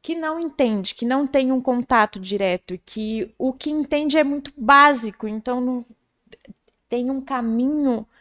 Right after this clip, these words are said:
longo a percorrer. Eu acho que existem países em que a população já tá mais avançada nisso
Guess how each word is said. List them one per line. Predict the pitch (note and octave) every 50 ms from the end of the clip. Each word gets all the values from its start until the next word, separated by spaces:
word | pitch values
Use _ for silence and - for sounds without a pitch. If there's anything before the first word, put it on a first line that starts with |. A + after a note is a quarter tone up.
| _ _ _ _ _ _ _ _ _ _ _ - - F#3+ F#3 F#3 F#3 _ _ _ _ -
longo | G#3 G#3+ A3+ A#3+ A#3+ B3 C4+ C#4 C#4+ C4 A3+ A#3
a | G3 -
percorrer. | - A#3 A3+ A3+ - A3+ G#3+ G#3 G#3+ A3 A#3 A#3+ A#3+ _ _ _ _ _ _ _ _ _ _ _ _ _ _ _ _ _ _ _ -
Eu | - G3+
acho | G#3 G#3 A3 - -
que | - A#3 A3+
existem | A3 G#3+ G3 F#3+ G3+ A#3 A#3 - B3 A#3
países | G#3+ G#3 F#3+ F#3 G3 G3 G3 F#3+ G3
em | G#3 G#3
que | G#3 - G#3 G#3 G3
a | F#3+ - - - G3+ G3+ A3 A3+
população | - _ - G#3 - - G3+ G3 G3+ - - G3+ G3
já | F#3 G3+ F3+
tá | - - G#3+ G3+ - -
mais | G3 G#3 G3+ G#3 G#3 A#3 B3 A#3+
avançada | B3 G#3 G3 A3 G#3+ G#3+ - - F#3+ F#3 F#3+ F#3+ F#3+ F#3
nisso | F3+ F3 F3+ F#3 G#3 - - A#3 G#3+